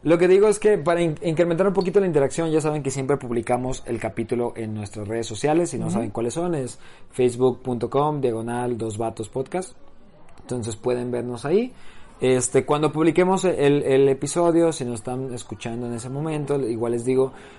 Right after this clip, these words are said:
Speaker 1: publi-, me gustaría escuchar comentarios de si, si tienen alguna duda, si tienen alguna anécdota que quieren contar,
Speaker 2: Sí.
Speaker 1: si tienen alguna situación así, estaría muy chido escucharlos y, y ver qué les parece.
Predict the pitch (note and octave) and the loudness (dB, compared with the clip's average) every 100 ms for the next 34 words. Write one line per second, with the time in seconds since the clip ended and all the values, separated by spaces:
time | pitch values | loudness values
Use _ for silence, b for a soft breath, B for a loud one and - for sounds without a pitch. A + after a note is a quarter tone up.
0 | - - F3+ G3+ - - F3+ F#3+ G3+ G3 | -6 2 6 4 2 -6 0 4 4 4
1 | A3 A#3 A#3 A#3 G#3 G#3 F#3+ E3 E3+ E3 | 4 4 2 0 2 2 2 2 0 0
2 | D3+ - C#3+ A2 - C#3+ D3+ D#3+ D#3 C3 | -2 -2 -6 -6 -4 -2 -2 -2 -2 -2
3 | C3+ A#2 B2 C3+ B2+ B2+ B B - B2 | -2 0 2 2 2 -4 B B -10 0
4 | E3+ E3 C#3+ C#3 B2 B2+ C3+ C3+ C3+ A#2 | 2 2 2 0 0 0 2 2 0 -4
5 | G#2 A#2+ A#2 G2+ G2 A#2+ B2+ B2 B2+ C3 | -4 -4 -4 -8 -4 2 4 4 2 -2
6 | C3 C3+ D3 D#3+ D#3 D3+ D#3 D3 C3 C3+ | -2 -4 -2 0 0 0 0 -4 -4 -4
7 | C#3 D#3 D3+ C#3+ C3 C#3+ C#3 - C#3+ C#3 | -2 0 0 -2 -4 -4 -4 -2 0 0
8 | - G#2 G#2+ - A#2 B2 D#3 D#3+ - G2+ | 0 -8 -14 -6 -4 -4 -6 -8 -12 -12
9 | - A2+ G#2+ G#2 A2+ A2+ - G2+ B2+ - | -6 -6 -6 -6 -6 -6 -8 -6 -6 -6